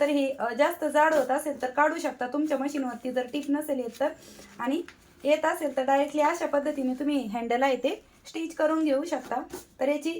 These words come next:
किती लांबी आहे ते सांगते. तर बघा, दहा इंच लांबीचे आपण इथे हँडल आहे ते दोन्ही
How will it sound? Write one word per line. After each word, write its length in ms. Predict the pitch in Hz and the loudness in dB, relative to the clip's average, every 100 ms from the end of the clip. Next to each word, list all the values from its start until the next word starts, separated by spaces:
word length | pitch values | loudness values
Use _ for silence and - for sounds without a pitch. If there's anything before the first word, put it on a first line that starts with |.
| - | -8
किती 220 | 330 339 320 | -8 -4 0
लांबी 260 | 311 311 | 4 4
आहे 180 | 311 302 | 4 2
ते 180 | 262 285 | 2 -2
सांगते. 500 | 294 247 214 254 311 _ _ _ _ _ - - - - _ _ _ - - - - - | -2 -6 -6 -8 -8 _ _ _ _ _ -20 -20 -20 -20 _ _ _ -20 -20 -20 -8 2
तर 120 | 262 | 8
बघा, 280 | 311 320 302 | 8 8 6
दहा 280 | 254 339 | 8 8
इंच 260 | 311 277 277 | 8 6 6
लांबीचे 580 | 285 277 277 277 277 349 - - - | 6 8 8 6 4 4 2 -16 0
आपण 260 | 247 254 277 | 2 4 6
इथे 200 | 302 285 | 6 4
हँडल 340 | 254 240 233 | 0 0 2
आहे 180 | 262 247 | 2 0
ते 80 | 240 | -2
दोन्ही 380 | 240 277 285 | 0 2 2